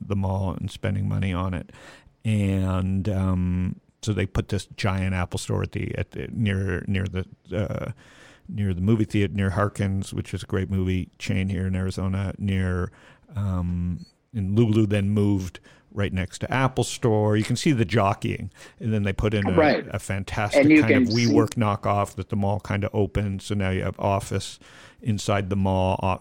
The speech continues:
Speaker 1: which is really an interesting new play. It's kind of, uh, I forget the name of the brand that did it here in town, but it's not WeWork. But, you know, the mall partnered with one of the WeWork competitors, and now you have this, like, five-star, uh, office, office, uh,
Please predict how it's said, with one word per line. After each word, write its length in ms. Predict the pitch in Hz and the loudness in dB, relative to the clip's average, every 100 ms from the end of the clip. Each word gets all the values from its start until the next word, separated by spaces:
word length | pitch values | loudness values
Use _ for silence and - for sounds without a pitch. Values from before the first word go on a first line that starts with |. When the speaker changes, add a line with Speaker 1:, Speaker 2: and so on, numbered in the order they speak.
| 120 | -4
Speaker 1:
which 240 | 110 - | -4 -4
is 80 | 101 | -6
really 300 | 117 139 104 | 0 0 0
an 100 | 101 | -2
interesting 420 | 98 104 - 107 | -4 -6 -6 -4
new 140 | 98 98 | -4 -6
play. 300 | - 101 98 | -6 -4 -4
It's 100 | - | -4
kind 240 | 104 101 | -4 -4
of, 200 | 95 87 | -4 -4
uh, 280 | 98 98 95 | -2 -2 -4
I 60 | 98 | -8
forget 200 | - - | -12 -10
the 80 | 104 | -6
name 180 | 104 | -4
of 60 | 95 | -4
the 60 | 87 | -6
brand 320 | 98 92 90 | -6 -6 -6
that 120 | 92 | -10
did 160 | - 92 | -10 -12
it 80 | 90 | -8
here 180 | 98 | -8
in 80 | 95 | -8
town, 260 | - 107 101 | -6 -6 -4
but 140 | 92 | -4
it's 140 | 98 - | -6 -4
not 160 | 98 | -4
WeWork. 360 | 107 110 113 110 - | -4 -6 -6 -8 -4
But, 260 | 113 110 - - - - | -2 -2 -8 -20 -20 -4
you 160 | 147 | 2
know, 80 | 117 | 4
the 80 | 107 | 4
mall 240 | 113 113 | 4 4
partnered 480 | - 110 107 104 95 | 4 2 4 0 0
with 240 | 98 101 | -2 -2
one 140 | 107 104 | 0 0
of 80 | 98 | 2
the 80 | |
WeWork 340 | 95 107 98 92 | 2 2 2 0
competitors, 480 | 104 101 95 98 98 | -2 0 0 0 0
and 60 | |
now 100 | 101 | 0
you 120 | 98 | 0
have 100 | 104 | -2
this, 180 | 95 - | -4 -4
like, 160 | - - | -6 -8
five-star, 880 | - 95 98 92 - 113 101 95 87 - - - - 254 | -4 -2 -2 -6 -4 -2 0 0 -4 -8 -20 -20 -20 -8
uh, 380 | 117 98 92 - | -6 -4 -6 -4
office, 640 | 101 95 123 - - - _ | -2 -2 -4 -10 -12 -14 _
office, 580 | - 107 - 107 - - _ _ _ _ - | -4 -4 -2 -6 -6 -14 _ _ _ _ -6
uh, 380 | 110 98 95 | -2 0 -2